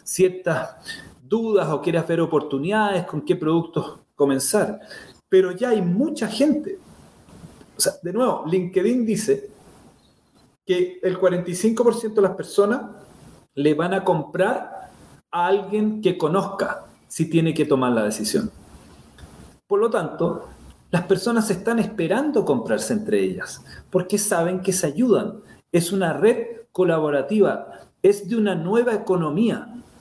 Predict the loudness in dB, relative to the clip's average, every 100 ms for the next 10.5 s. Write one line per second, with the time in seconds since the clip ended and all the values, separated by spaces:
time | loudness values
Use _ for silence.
0 | -20 -20 _ -16 -14 -14 -18 -20 _ 0
1 | 2 2 0 0 0 0 0 0 0 -4
2 | 0 0 0 0 0 2 0 0 0 -4
3 | -6 0 0 0 -2 -4 -4 -20 -20 -2
4 | 0 0 0 2 2 0 -2 0 0 0
5 | 0 0 0 -2 -2 0 0 -2 -12 -16
6 | -16 -4 0 2 0 2 2 2 -2 -8
7 | 0 0 0 0 0 0 -4 -4 0 2
8 | 2 2 -2 0 2 2 2 -2 -2 0
9 | 0 -2 0 2 2 0 2 2 0 0
10 | -2 0 2 2